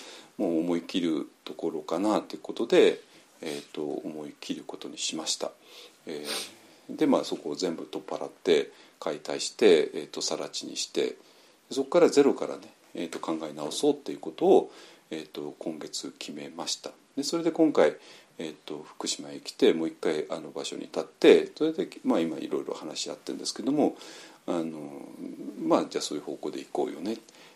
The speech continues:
えー、なんで、まずはね、今は皆さんに、えっと、夢を持ってほしい。ね。で、夢って言っても、なんかピンとこないでしょうから、えっとね、えっと、メディテーションホール、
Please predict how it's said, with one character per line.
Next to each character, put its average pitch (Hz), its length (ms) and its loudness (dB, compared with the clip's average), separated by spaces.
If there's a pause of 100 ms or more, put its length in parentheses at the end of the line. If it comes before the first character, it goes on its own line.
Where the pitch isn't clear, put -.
(120)
え 139 120 6
ー、 127 60 4
な 165 140 8
ん 120 100 6
で、 101 280 12
ま 156 180 4
ず - 120 2
は 110 140 4
ね、 98 160 0
今 104 320 0
は 78 80 -6
皆 92 440 -4
さ - 260 -4
ん 131 160 -2
に、 180 280 -2 (400)
え 85 300 -2
っ - 60 -20
と、 90 160 -4
夢 120 340 0
を 92 220 0 (200)
持 85 100 -6
っ - 20 -10
て - 180 -16
ほ - 220 -12
し 78 420 -6
い。 - 60 -14 (1040)
ね。 101 140 -6 (140)
で、 110 120 4
夢 107 300 4
っ 170 40 2
て - 120 -14
言 - 100 0
っ - 40 -4
て - 240 0
も、 165 320 4 (300)
な 135 120 0
ん - 20 -6
か 95 80 2
ピ - 140 -4
ン 104 40 -2
と 98 100 -4
こ 110 120 0
な 92 100 0
い 76 80 -4
で 76 100 -8
し - 120 -6
ょ - 20 -2
う - 40 -4
か 139 180 -4
ら、 104 240 6 (500)
え 95 120 0
っ - 40 -8
と 87 160 -2
ね、 143 200 -2 (280)
え 95 160 -2
っ 92 40 -8
と、 92 180 -4
メ 98 160 -2
デ 131 160 -2
ィ 131 80 -4
テ 139 160 2
ー - 20 -2
シ - 180 -4
ョ 131 40 0
ン 127 180 -4 (100)
ホ 113 280 6
ー 85 60 -2
ル、 - 200 -4